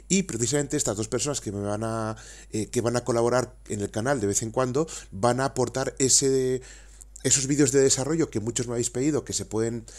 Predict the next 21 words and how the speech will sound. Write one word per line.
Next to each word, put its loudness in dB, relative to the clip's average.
que 0
se, 2
que -4
se -2
podrían 2
hacer 0
y -4
que -2
enriquecerían -4
muchísimo -2
el -6
canal. 0
Y 2
bueno, 2
pues -2
en -2
eso -2
estamos. -2
Este 0
primer -4
vídeo, -2